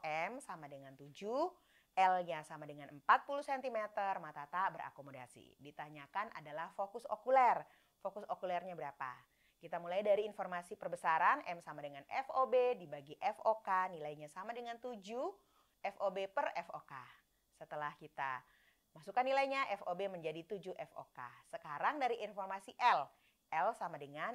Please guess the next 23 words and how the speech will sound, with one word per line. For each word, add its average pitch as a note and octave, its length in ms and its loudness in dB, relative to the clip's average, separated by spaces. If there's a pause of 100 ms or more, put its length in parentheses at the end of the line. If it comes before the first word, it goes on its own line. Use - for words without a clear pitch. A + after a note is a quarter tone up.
F - 240 -8
O D3 80 -6
B G3+ 80 0 (160)
ditambah D3+ 320 -10
F - 160 -16
O C#3 160 -8
K, C4 240 8 (560)
L-nya E3+ 320 -2
empat D#3+ 320 -4
puluh, D#4 480 0
F F#3 240 -2
O E3 80 -2
B-nya E3 320 -8
sama D#3 240 -10
dengan D3+ 240 -12
tujuh A#3+ 320 -2
F G3 160 -4
O B3 160 2
K, A3+ 320 4
didapatkan D#3+ 640 -4 (160)
empat G#3 240 0
puluh G#3 240 -4
sama E4 320 0